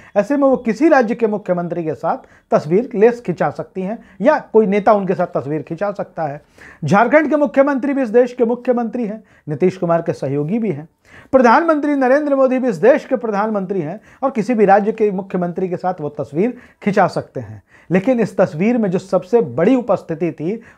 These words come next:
वो जो बाइडेन की थी, जो अमेरिका के राष्ट्रपति हैं। अमेरिका के राष्ट्रपति से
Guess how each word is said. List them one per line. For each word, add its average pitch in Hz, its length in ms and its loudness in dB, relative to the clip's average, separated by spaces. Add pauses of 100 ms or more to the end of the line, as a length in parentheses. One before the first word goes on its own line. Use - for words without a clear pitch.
वो 190 140 4
जो 175 320 4
बाइडेन 160 360 0
की 135 140 -8
थी, 113 260 -16 (220)
जो 160 140 4
अमेरिका 214 380 2
के 233 120 -2
राष्ट्रपति 156 520 -2
हैं। 185 240 -6 (200)
अमेरिका 233 400 4
के 285 140 2
राष्ट्रपति 185 560 0
से 147 300 -10